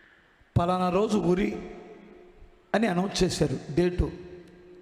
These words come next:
ఈ లోపల, "వాడి చివరి కోరిక ఏమన్నా ఉందేమో అడగండిరా బాబు, చివరి కోరిక తీరుస్తారు చచ్చేవాడికి."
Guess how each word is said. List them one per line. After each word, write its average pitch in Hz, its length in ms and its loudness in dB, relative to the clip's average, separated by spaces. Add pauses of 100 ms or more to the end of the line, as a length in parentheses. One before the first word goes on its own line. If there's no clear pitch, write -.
(1120)
ఈ 226 60 6
లోపల, 233 340 2 (560)
"వాడి 185 120 2
చివరి 269 300 0
కోరిక 214 360 0
ఏమన్నా 185 280 2
ఉందేమో 190 260 2
అడగండిరా 175 420 2
బాబు, 165 580 0
చివరి 214 260 0
కోరిక 190 280 0
తీరుస్తారు 165 400 -6 (100)
చచ్చేవాడికి." - 580 -8